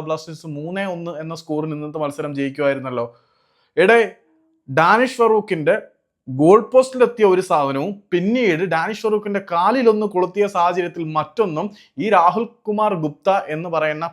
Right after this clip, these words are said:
പരനായിൻ്റെ മോൻ ഓഫ് സൈഡ് ഫ്ലാഗ് ഉയർത്തി കേരള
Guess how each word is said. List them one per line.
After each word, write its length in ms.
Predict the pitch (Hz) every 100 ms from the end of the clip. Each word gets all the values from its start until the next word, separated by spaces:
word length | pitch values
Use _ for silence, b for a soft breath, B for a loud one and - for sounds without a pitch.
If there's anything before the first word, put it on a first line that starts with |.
| 147
പരനായിൻ്റെ 680 | 143 202 202 175 160 156 131
മോൻ 160 | 131 131 - _ _ _ _ _ 131
ഓഫ് 140 | 156 -
സൈഡ് 240 | 185 190 208 _ _ _ _ _
ഫ്ലാഗ് 380 | 139 143 151 156 127
ഉയർത്തി 320 | 139 139 156 127
കേരള 280 | 127 135